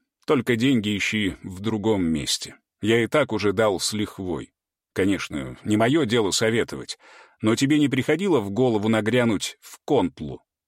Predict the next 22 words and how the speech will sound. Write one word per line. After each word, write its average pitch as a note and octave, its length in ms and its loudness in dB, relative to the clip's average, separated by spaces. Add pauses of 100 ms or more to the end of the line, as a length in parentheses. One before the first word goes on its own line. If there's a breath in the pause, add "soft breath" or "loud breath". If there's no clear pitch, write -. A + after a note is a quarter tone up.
(120)
Иначе A#2+ 400 2
толку-то, C3 480 2
что - 180 -2
ты C#3+ 180 0
в A2 120 -2
революционеры B2 800 2
пошел. D#2 420 -2 (300)
Лишь A#2 400 0
дурак A#2+ 720 -4
будет F#2+ 320 -6
выпрашивать F#2+ 640 -2
подачки. G#2+ 500 -2 (540)
С - 100 -8
таким C#3+ 360 0
же C#3 120 2
успехом C3+ 600 0 (180)
ты C#3+ 100 -4
мог D3+ 280 0
бы B2 100 2
возле A#2+ 380 0
жены B2+ 320 0
сидеть, G2+ 560 -4